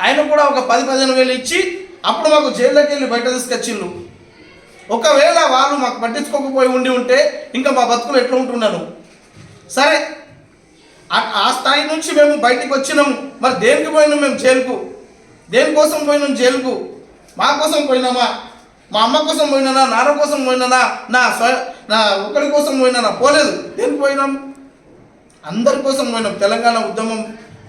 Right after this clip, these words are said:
ఈ తెలంగాణ రాష్ట్రంలో ఉన్నటువంటి ప్రతి ఒక్కరు బాగుండాలా, ప్రతి ఒక్కరికి నిధులు, నీళ్లు, నియామకాలు రావాలనే ఉద్దేశంతో పోయినాం. కానీ ఇప్పటిదాకా, స్టిల్ ఇప్పటిదాకా, ఈ సెకండ్ దాకా కూడా ఒక్కరికంటే ఒక్కరికి కూడా ఉద్యోగం రాలేదు.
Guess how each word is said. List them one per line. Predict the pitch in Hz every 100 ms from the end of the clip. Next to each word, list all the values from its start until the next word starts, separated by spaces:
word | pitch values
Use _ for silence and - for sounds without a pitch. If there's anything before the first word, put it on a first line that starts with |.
| -
ఈ | 220 240
తెలంగాణ | 220 233 285 277
రాష్ట్రంలో | 233 226 - 247
ఉన్నటువంటి | 247 254 254 240
ప్రతి | 226 220 254
ఒక్కరు | 262 240 208 - - - - _ -
బాగుండాలా, | 208 254 294 277 262 254 262 254 -
ప్రతి | 233 233
ఒక్కరికి | 285 285 277 277 247 214 -
నిధులు, | 240 269 294
నీళ్లు, | 269 247 285 277
నియామకాలు | 262 247 254 285 277 254
రావాలనే | 202 254 311 302
ఉద్దేశంతో | 262 262 269 269 269
పోయినాం. | 262 240 262 240 - - -
కానీ | 233 233
ఇప్పటిదాకా, | - 262 254 285 302 311 - - - - _ _ _ _ _ _ _ _ -
స్టిల్ | - - 311 330 254
ఇప్పటిదాకా, | 233 - 311 277 277 302 311 - - - 220
ఈ | 302 320
సెకండ్ | 277 302 302
దాకా | 285 285
కూడా | - 277 285 254 - -
ఒక్కరికంటే | 277 - 330 311 294 277 269
ఒక్కరికి | 254 262 277 277
కూడా | 269 240
ఉద్యోగం | 226 254 254 247
రాలేదు. | 214 277 320 285